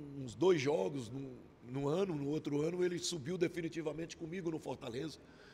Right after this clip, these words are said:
Eu achei que no último ano o Edinho jogou muito, muito, muito, ele até explicou pra mim, muito pisando na linha no esporte. Eu gosto do Edinho desse jeito,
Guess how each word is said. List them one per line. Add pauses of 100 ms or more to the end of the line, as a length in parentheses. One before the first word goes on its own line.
(800)
Eu
achei
que
no
último
ano
o
Edinho
jogou
muito,
muito,
muito,
ele
até
explicou
pra
mim, (380)
muito
pisando
na
linha (480)
no
esporte. (240)
Eu
gosto
do
Edinho
desse
jeito,